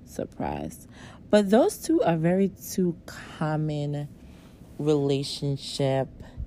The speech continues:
issue. And as an expert, well, I wanna say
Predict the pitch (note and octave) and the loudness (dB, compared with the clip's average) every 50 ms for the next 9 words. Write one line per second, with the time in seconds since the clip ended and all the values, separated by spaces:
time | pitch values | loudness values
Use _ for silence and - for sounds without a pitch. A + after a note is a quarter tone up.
0 | - - - - - - - - - D#3+ D3+ D3 D3 D3 - - - - - - | -10 -12 -20 -20 -20 -20 -6 2 4 6 6 6 4 2 -4 -10 -8 -6 -6 -4
1 | - - - - E3+ - - - - - - - - - - - F3 F3 F3 F3 | -4 -4 -4 -6 -8 -8 -12 -18 -18 -16 -18 -18 -20 -16 -8 -2 0 2 2 4
2 | F3 E3+ E3+ E3 E3 E3 E3 E3 D#3+ E3 - - - - E3 E3 F3 G3 A3+ A#3+ | 4 4 4 2 2 2 2 0 0 -2 -6 -10 -6 -4 -2 -2 0 0 0 0
3 | A#3+ A3+ A3 G#3+ - - - - - C#3+ C3+ C#3 E3 F#3 - - - - - F3 | 0 0 0 -2 -6 -12 -12 -6 -4 -2 -2 -2 -4 -6 -8 -12 -16 -12 -6 -4
4 | E3+ D#3+ D#3 D#3 - - - - G#3+ C4 E4+ G4 F#4+ F#4 E4+ - - G3 F3 E3 | -2 -2 -2 -2 -4 -6 -4 -4 -2 -2 0 0 0 0 -2 -2 -2 -2 0 0
5 | E3 E3 | 0 -2